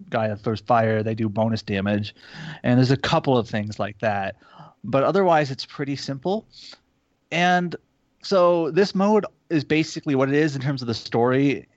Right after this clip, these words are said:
In Superstar Saga, Bowser gets, like, kinda, like, knocked away, like, kidnapped, kinda, like, really early on in the game. And in the normal game, you don't really know what he's doing. He's just kinda, like, in the background. He's like, "It's just not important." And this is supposed to be like,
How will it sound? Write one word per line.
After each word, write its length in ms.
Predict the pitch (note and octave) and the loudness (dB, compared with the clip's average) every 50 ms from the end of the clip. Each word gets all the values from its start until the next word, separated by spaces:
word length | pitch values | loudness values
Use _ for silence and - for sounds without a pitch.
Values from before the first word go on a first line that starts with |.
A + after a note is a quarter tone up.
| _ _ - | _ _ 0
In 340 | F#3+ G3+ G3+ F#3 E3 B2 - | 2 2 4 4 2 0 -2
Superstar 440 | - - D3+ C#3+ C#3+ - C#3+ B2 | -2 -2 -2 -2 0 0 0 0
Saga, 380 | - - B2 A2+ A2+ A2+ B2 A#2+ | 0 2 2 2 2 2 0 -4
Bowser 440 | G#2+ A2+ A2+ A#2+ B2 A#2+ A2 A#2 A2+ | -2 0 0 0 0 0 -2 -8 -8
gets, 220 | A2 A#2 - - | -10 -10 -10 -6
like, 320 | A#2+ A2 G#2 G#2+ - _ _ _ _ _ _ _ _ _ _ - | -6 -6 -6 -6 -10 _ _ _ _ _ _ _ _ _ _ -8
kinda, 280 | - B2+ A#2+ A2 G#2+ | -4 -2 -2 -2 -2
like, 300 | G#2 G#2 G#2+ G2+ - - _ _ _ _ - | -4 -6 -10 -12 -14 -18 _ _ _ _ -8
knocked 280 | A#2+ B2 A#2 A2+ - A#2+ | -4 -4 -4 -4 -2 -4
away, 540 | A2+ A2 A2 A2 A2+ A#2 A2+ G#2+ G#2+ G#2 - _ _ | -2 0 0 0 0 0 -2 -2 -4 -8 -12 _ _
like, 200 | - F#3 A2+ - | -16 -16 -16 -12
kidnapped, 520 | - - - C3+ G#2+ A#2+ A#2 A2 G#2+ - - | -6 -2 -2 -2 -2 -2 -4 -4 -6 -6 -6
kinda, 440 | - A2 G#2+ G#2+ A2 G#2+ G#2+ G#2+ G#2+ _ _ _ _ _ _ _ - | -6 -4 -4 -2 -2 -4 -4 -4 -8 _ _ _ _ _ _ _ -6
like, 140 | - A#2 G#2 A2 | -4 -4 -2 0
really 260 | A2 A#2+ A#2+ A#2 A2+ | 0 2 2 4 4
early 220 | A2 A2 A2 A2 | 4 2 2 2
on 180 | A2 A2 A2 A2 | 2 0 0 0
in 40 | G#2+ | -2
the 60 | G#2+ | -2
game. 300 | G#2+ A2 A2+ A2+ A2+ A2+ | -2 -2 0 0 0 0
And 100 | A#2+ C3+ | 0 0
in 140 | D#3+ E3 E3+ | 0 0 0
the 60 | F3+ F#3 | 0 2
normal 320 | G3 G#3+ A3 G#3 F#3+ D#3 | 2 4 4 4 4 2
game, 240 | C3+ B2+ B2 A#2+ A2+ | 2 2 2 2 0
you 80 | A2 | 0
don't 160 | A2 A2+ A#2+ C3 | 0 -2 -2 -2
really 120 | B2+ A#2+ | -2 -2
know 100 | A2+ A2+ | -2 0
what 80 | A2 G#2 | 0 -2
he's 100 | G2+ F#2+ | -2 -2
doing. 340 | G#2+ G#2+ G#2+ A2 A2 A2 | 0 0 0 0 0 -2
He's 120 | G#2 G#2+ G2+ | -4 -6 -6
just 140 | G#2+ - - | -8 -8 -6
kinda, 140 | G#2+ G#2+ | -4 -4
like, 160 | G#2+ G#2+ G#2+ G#2 | -4 -2 -2 -4
in 80 | G#2 | -6
the 80 | G#2 G2+ | -6 -6
background. 560 | G#2 G#2 G#2+ - A2+ A2 A2 A2+ A2+ G#2+ _ | -6 -6 -4 -2 0 0 2 2 0 -2 _
He's 100 | - B2+ | -6 -4
like, 120 | B2 A#2 A#2 | -4 -4 -4
"It's 120 | - - | -4 -4
just 120 | C3+ A#2+ B2+ | -2 0 0
not 140 | A#2+ G#2 | 0 -2
important." 420 | G#2+ G#2+ - A2+ G#2+ A#2+ A#2+ A#2 - | -2 -2 -4 -2 -2 -2 -6 -4 -2
And 100 | C#3 C3+ | 0 0
this 120 | C3+ A#2 | 2 0
is 80 | C3 - | 0 -4
supposed 200 | - B2+ A#2 A2+ | -2 -2 -2 0
to 40 | - | 0
be 100 | A#2+ A2 | 2 2
like, 240 | A2 G#2+ G#2+ - | 2 2 0 -2